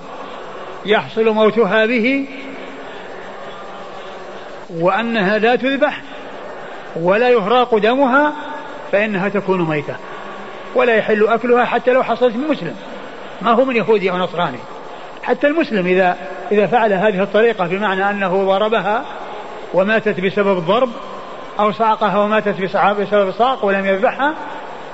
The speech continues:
فالمسلم لو حصل منه ذلك لا تحل ذبيحته، لأنها ميتة، والميتة لا يجوز أكله،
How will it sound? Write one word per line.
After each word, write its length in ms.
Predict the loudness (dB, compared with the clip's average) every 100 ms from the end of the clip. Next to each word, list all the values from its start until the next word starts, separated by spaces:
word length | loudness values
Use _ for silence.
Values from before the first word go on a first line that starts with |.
| -2
فالمسلم 440 | 0 0 0 -4 -6 -12 -2
لو 180 | 2 2
حصل 340 | 2 0 2
منه 140 | 2 2 2
ذلك 140 | 2
لا 120 | 2
تحل 400 | 2 2 2 4
ذبيحته، 460 | 4 2 0 -2 -4 -6 -12 -14 -14 -14 0
لأنها 300 | 2 4 4
ميتة، 280 | 4 2 -2
والميتة 360 | 0 2 4 4
لا 140 | 4
يجوز 220 | 4 2 -2
أكله، 300 | -2 -2